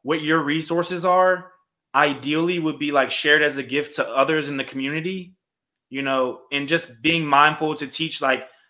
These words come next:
I have this resource and this is what I bring as value to share with the world and with other people. And also knowing the line between, like, not, like, crossing that over where it's like,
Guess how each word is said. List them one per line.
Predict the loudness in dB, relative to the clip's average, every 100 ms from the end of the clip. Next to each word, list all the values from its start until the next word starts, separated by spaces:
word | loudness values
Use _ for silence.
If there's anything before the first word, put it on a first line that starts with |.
| _
I | 2
have | 6 4 2
this | -2
resource | -4 -6 -2 -4 -4 -6
and | -6 -4
this | -6
is | -6 -2
what | 0
I | 6 6
bring | 6 0 0 0 -2
as | -2
value | 0 2 2 0
to | -6 -8
share | -2 2 2
with | 2 -4
the | -6
world | 0 4 4 2
and | -4
with | -2
other | -2 -2
people. | -4 -8 -4 -4 -4 -8 _ _ _ _
And | 2 4
also | 4 4 2 0
knowing | 0 2 2 0 -2 -8 _ _ _
the | -2
line | 2 6 6 4
between, | 0 -6 -6 -4 -2
like, | -4 -4
not, | -8 -4 -2 -2 -6
like, | -12 -14
crossing | -4 -2 -2 -8 -8
that | -8 -6
over | -6 -4 -6
where | -4 -6
it's | -6
like, | -8 -8